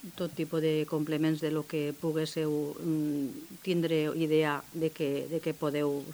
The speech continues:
vos pugui fer falta en la part de llenceria. També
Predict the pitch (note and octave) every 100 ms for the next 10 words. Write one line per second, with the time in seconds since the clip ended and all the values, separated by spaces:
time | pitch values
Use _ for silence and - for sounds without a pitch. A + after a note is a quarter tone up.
0 | - F3 F3 F3 F3+ D#3+ D3+ D3 A#2 A#2
1 | - - - - - - F3 D3+ D3 C#3+
2 | C#3 C#3+ C3+ C3 A#2 - - - - -
3 | F#3 G3